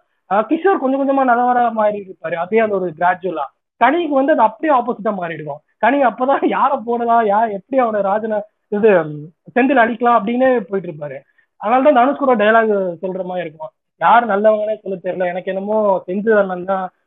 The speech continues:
நல்லவர் மாதிரி தோணுது" அப்படின்லாம் அந்த ஆட்டோல போயிட்டு இருக்கும்போது சொல்லுவாரு. So, அந்த மாதிரி அந்த ஒரு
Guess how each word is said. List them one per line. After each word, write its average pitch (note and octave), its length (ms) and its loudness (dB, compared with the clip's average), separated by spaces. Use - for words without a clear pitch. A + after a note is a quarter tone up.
நல்லவர் F3+ 320 2
மாதிரி F#3 200 -2
தோணுது" F3 280 -2
அப்படின்லாம் G#3 460 2
அந்த G3 100 0
ஆட்டோல G3 340 2
போயிட்டு F3+ 260 -8
இருக்கும்போது E3 260 -20
சொல்லுவாரு. C#3 320 -20
So, G#3 80 2
அந்த G3 220 2
மாதிரி C4 220 8
அந்த A#3 160 6
ஒரு F#3+ 180 6